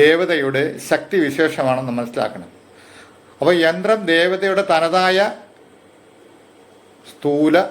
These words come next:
രൂപമാണ്, അത് മനസ്സിലാക്കണം. ഇത് രണ്ടാണ് ഇതിനകത്ത് പ്രധാനപ്പെട്ടത്. ഒന്ന് മന്ത്രം ദേവതയുടെ, അതായത് മ-, സ്പന്ദനം, ഒരു കഴിഞ്ഞതിനകത്തിൽ ഓരോ അക്ഷരങ്ങളും അതുപോലെ തന്നെ അക്ഷരങ്ങളാണ് മന്ത്രങ്ങളായിട്ട് രൂപപ്പെടുന്നത്.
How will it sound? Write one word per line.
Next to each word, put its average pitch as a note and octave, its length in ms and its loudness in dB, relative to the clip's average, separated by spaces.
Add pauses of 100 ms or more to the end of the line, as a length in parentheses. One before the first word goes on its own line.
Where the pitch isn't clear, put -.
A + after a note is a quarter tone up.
(440)
രൂപമാണ്, A#2+ 520 -2 (180)
അത് A#2 140 -6
മനസ്സിലാക്കണം. - 480 -10 (460)
ഇത് D#3+ 160 2
രണ്ടാണ് D#3+ 360 0
ഇതിനകത്ത് C#3+ 340 -4
പ്രധാനപ്പെട്ടത്. C3+ 580 -2 (160)
ഒന്ന് F3 240 0 (600)
മന്ത്രം F3 360 0 (120)
ദേവതയുടെ, E3 500 2
അതായത് F3 420 0
മ-, C#3+ 160 2
സ്പന്ദനം, E3 500 0 (300)
ഒരു D#3 140 2 (560)
കഴിഞ്ഞതിനകത്തിൽ D#3 600 0
ഓരോ E3 220 2
അക്ഷരങ്ങളും E3 560 -2 (500)
അതുപോലെ D#3+ 420 2
തന്നെ D3+ 220 0 (360)
അക്ഷരങ്ങളാണ് E3 680 0
മന്ത്രങ്ങളായിട്ട് E3 580 0
രൂപപ്പെടുന്നത്. C3+ 460 -4